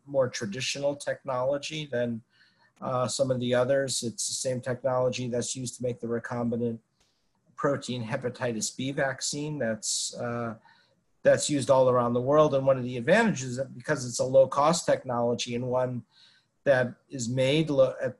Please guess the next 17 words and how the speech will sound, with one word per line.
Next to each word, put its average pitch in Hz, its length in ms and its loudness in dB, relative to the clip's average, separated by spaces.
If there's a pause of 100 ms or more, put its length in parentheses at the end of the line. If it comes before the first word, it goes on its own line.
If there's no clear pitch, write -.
te-, - 100 -6
a 135 100 -6
technology 135 720 2
like 135 240 2
hepatitis 123 640 -2
B 127 140 -8
that's - 440 -4
done 127 300 0
locally, 131 540 2
made 123 220 -2
locally, 127 580 2
produced 165 420 0
locally 120 560 -2
in 117 320 -12
India, 131 580 -2
Brazil, 120 560 0 (120)
elsewhere, 120 560 -6